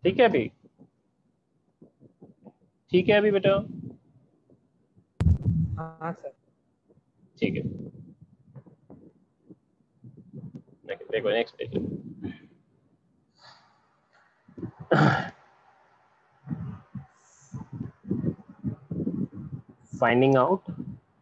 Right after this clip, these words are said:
Speaker 1: location of C O M in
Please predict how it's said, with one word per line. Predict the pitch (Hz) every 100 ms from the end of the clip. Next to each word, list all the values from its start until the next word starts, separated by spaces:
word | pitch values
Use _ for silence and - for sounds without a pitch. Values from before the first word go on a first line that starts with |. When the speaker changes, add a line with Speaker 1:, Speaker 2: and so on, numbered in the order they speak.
| _ _ _ -
Speaker 1:
location | 117 117 113 123 113 113 - 127 131 135 131 131 - - -
of | 113 120 - - - - - - - - _ _ _ -
C | - 143 143 131
O | 120 123 117
M | 120 120 - - - _ _ - - - - - - - - - - - - - _ _ _
in | 123 120